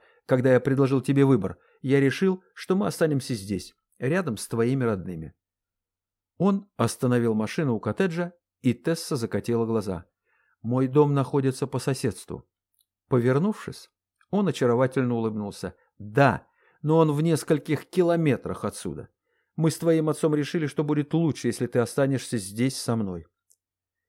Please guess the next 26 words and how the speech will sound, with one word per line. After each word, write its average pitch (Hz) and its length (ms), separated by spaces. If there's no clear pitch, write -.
«Потому 120 340
что 139 220
он 143 300
не 151 100
знает, 143 600
что - 300
ты 123 160
хочешь - 480
его 117 260
дочь», 101 440
пробормотала 104 800
она. 95 240
Рассмеявшись, 151 1200
Грант 220 400
помог 147 360
ей 135 120
выбраться 127 420
из 110 80
машины. 92 460
Ей 185 180
нравилось, 165 560
что - 180
он 127 100
о 131 60
ней 127 140
заботится, 123 640